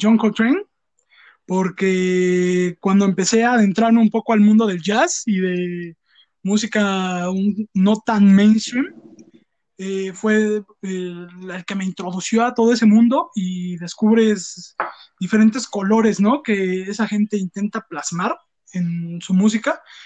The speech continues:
que tal vez no estamos tan familiarizados por, con la música pop o la música que siempre estamos acostumbrados a escuchar en la radio. Y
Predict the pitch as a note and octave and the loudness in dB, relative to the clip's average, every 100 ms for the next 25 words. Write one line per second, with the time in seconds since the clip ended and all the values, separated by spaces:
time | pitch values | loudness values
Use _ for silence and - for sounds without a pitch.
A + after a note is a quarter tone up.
0 | _ - F#3+ F#3+ F#3 F#3 F#3+ - A3+ B3 | _ -6 -2 0 0 -4 -8 -8 -2 2
1 | A#3 B3 B3 B3 B3+ B3 G3+ F#3+ F#3 F#3 | 4 4 2 4 4 2 -4 -4 -4 -4
2 | F3+ G#3+ A3+ D#4+ - G#3 F3+ - G3 F3+ | -6 -6 -6 -8 -8 -10 -10 -10 -8 -4
3 | G3 G#3+ - E3+ - G3+ A#3 F#3+ F3+ E3+ | -4 -4 -6 -8 -4 -4 -2 -6 -4 -4
4 | G3 F#3 G#3 - F3 G#3 F#3+ G#3 F#3+ F3 | -6 -6 -10 -10 -8 -8 -6 -6 -8 -12
5 | _ - - _ _ G3+ G#3+ G#3+ F#3 - | _ -20 -20 _ _ -2 -2 -2 -8 -2
6 | F#3 G3+ G#3 G3 F#3+ E3+ - F3 G3+ F#3+ | -2 0 -4 -6 -6 -8 -10 -10 -6 -6
7 | D#3 D#3 G3 G#3+ C#4 _ _ _ _ _ | -6 -4 2 2 0 _ _ _ _ _
8 | _ _ _ - - - - G3 G3 G3 | _ _ _ -20 -20 -20 -6 -4 -2 -4
9 | G3 F#3+ F#3 F#3+ F#3+ F#3+ | -4 -2 -2 -4 -4 -6